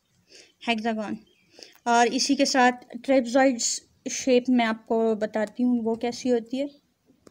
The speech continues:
इस शेप को trapezoid शेप कहा जाता है। ऊपर से इनकी, इसकी लेंथ ज़्यादा होती है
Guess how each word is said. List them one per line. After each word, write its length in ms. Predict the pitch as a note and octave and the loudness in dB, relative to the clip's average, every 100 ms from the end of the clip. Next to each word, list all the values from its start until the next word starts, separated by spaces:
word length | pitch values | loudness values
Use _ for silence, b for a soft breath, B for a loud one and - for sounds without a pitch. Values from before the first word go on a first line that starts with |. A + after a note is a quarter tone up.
| _ _ _ _ _ _ - | _ _ _ _ _ _ 0
इस 180 | C#4+ D4+ | 4 6
शेप 380 | - - B3+ A#3 | 4 4 4 4
को 400 | - A#3 C4+ - - B3+ | 2 2 2 -6 -6 2
trapezoid 540 | B3+ A3 A3+ A3+ A#3+ - _ _ | 2 4 2 2 0 -8 _ _
शेप 580 | - - - G#3+ G#3 - - | -10 -8 -2 -2 -2 -8 -10
कहा 200 | G3+ G#3+ | -4 -4
जाता 340 | G#3 G3 F#3+ F#3+ | -4 -6 -6 -8
है। 320 | A3 A3 _ _ _ b b b b C4 | -8 -12 _ _ _ b b b b -4
ऊपर 280 | B3 C4+ C4 | 2 4 2
से 200 | - C4 | 2 2
इनकी, 440 | C4 B3 B3+ B3 | 2 2 2 2
इसकी 320 | C4 - C4 | 0 -2 2
लेंथ 380 | B3 A#3+ B3 - | 4 4 2 0
ज़्यादा 340 | A#3 A3 A3 | 0 0 4
होती 340 | C4 B3 B3 C4+ | 4 4 0 -2
है 120 | C#4+ | -2